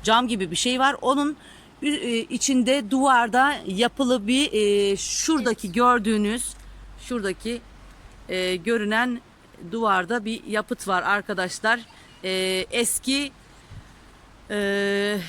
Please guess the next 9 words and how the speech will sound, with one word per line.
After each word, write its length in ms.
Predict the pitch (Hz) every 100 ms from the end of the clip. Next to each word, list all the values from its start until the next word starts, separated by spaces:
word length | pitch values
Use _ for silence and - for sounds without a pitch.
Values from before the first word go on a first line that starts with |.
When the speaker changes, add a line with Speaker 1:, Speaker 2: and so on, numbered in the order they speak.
| - -
Speaker 1:
çağlara 460 | - 233 240 233 254
ait 760 | 208 190 196 247 - - - - - - - - - - -
kazılar 520 | 226 214 220 220 190
bunlar. 380 | 170 170 226 - - -
Onları 280 | 202 202 185
da 60 |
söylemiş 500 | - 208 208 208 -
olayım. 420 | 202 196 214 247 - - - - - - -
E, 600 | 196 190 190 190 190